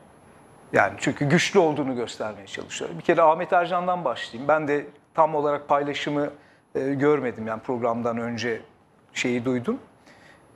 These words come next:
Ne paylaştıysa paylaşsın. Altını çiziyorum.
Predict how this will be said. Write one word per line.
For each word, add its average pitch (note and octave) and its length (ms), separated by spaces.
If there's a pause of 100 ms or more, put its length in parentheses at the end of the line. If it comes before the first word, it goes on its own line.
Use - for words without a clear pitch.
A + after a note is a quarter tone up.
(260)
Ne A3 160
paylaştıysa C3+ 800
paylaşsın. - 640 (1120)
Altını D3 360
çiziyorum. - 540